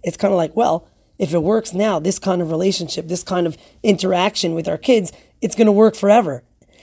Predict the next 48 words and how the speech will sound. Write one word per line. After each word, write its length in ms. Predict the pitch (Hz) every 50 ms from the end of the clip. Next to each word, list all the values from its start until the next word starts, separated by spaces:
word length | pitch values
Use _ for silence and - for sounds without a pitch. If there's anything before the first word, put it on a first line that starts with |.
| - - _ -
And 340 | 202 208 208 202 202 196 190
we 120 | 214 220
become 380 | 190 208 - - 226 240 240 202
very 240 | 220 226 226 208
frustrated 680 | 160 - - - 254 269 - - - 160 147 139 143 143
when, 340 | 139 143 156 160 156 160 160 - _ _ _ _ _ -
uh, 240 | 165 160 156 156 -
a 60 | 185
little 180 | 175 190 208 190
bit 200 | 185 190 - -
t-, 140 | - 185 - -
of 160 | - 160 143 -
time 360 | - - 180 180 180 170 165
later, 420 | 175 196 220 196 143 131 139 - _ _ _ _ _ _ _ _ -
um, 420 | 185 156 156 160 165 165 - -
our 120 | - 214 185
kids 240 | - - 254 - 220
want 160 | 240 208 -
something 200 | 233 226 220 180
different. 360 | 190 226 226 - 139 - - -
Our 80 | 156
kids 380 | - - - 196 185 165 151 - - _ _ _ _ _ -
are 100 | 175 156
basically, 680 | 156 185 185 180 - 180 160 170 175 175 170 160 - _ _ _ _ -
without 340 | 175 170 185 196 - - -
telling 320 | - 202 240 269 247 185
us 140 | 160 156 -
this, 160 | 170 156 143
they're 100 | 165 165
basically 360 | 151 185 202 196 - 190 175
saying, 280 | - - 180 180 185 196
"Well, 180 | 233 262 285
this 220 | 233 220 226 220 -
is, 220 | 202 175 - - - - _ _ _ _ _ -
you, 160 | - 202 - -
this 200 | 254 202 226 220
is 60 | 220
not 200 | 214 233 226 220
the 80 | 233 220
relationship 400 | 202 208 214 185 156 170 196 185
I 80 | 185 175
want. 280 | 165 180 202 226 233 -
This 160 | 180 151 147
is 80 | 139
boring. 440 | 127 120 190 208 220 220 226 220 202
This 160 | 180 160 -
is 60 | 151 131
different. 440 | 151 202 214 214 233 214 - -